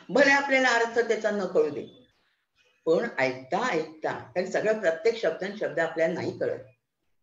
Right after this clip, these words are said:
पण ऐकता ऐकता आपण त्याच्यामध्ये अगदी रंगून जातो, तल्लीनतेने.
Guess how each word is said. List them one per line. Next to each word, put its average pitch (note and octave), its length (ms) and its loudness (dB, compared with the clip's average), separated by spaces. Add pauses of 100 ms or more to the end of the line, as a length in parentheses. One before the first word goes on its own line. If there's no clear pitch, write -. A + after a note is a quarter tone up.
(240)
पण G3+ 100 -2
ऐकता C#3+ 420 -6
ऐकता D#3 340 -4
आपण D3 280 -6
त्याच्यामध्ये C3+ 500 -4
अगदी C#3+ 680 -6
रंगून F#3 640 2
जातो, B3+ 340 2 (100)
तल्लीनतेने. A#3+ 840 0